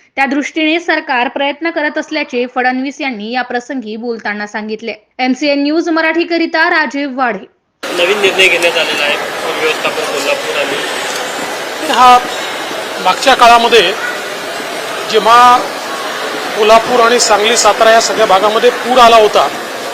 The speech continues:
Speaker 3: त्यावेळी एक योजना आम्ही तयार केली होती की पुराचं पाणी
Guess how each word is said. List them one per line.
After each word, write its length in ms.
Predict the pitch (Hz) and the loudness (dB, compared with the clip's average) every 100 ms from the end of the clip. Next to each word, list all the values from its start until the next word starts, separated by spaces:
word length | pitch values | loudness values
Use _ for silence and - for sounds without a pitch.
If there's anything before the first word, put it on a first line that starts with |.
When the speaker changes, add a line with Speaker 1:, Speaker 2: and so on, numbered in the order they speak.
| - - - - - | -10 -10 -8 -8 0
Speaker 3:
त्यावेळी 280 | 233 233 262 | 2 6 6
एक 160 | 262 254 | 6 4
योजना 340 | 226 220 277 | 4 4 4
आम्ही 160 | 277 277 | 4 4
तयार 220 | 269 240 240 | 6 6 4
केली 200 | 240 220 | 0 2
होती 260 | 208 - | 2 2
की 500 | 302 285 - 262 285 302 - - - - - - - | -6 -6 -6 -2 -2 -2 -4 -8 -8 -8 -8 -8 -4
पुराचं 360 | 233 254 262 302 | 4 6 6 4
पाणी 320 | - 233 | 6 6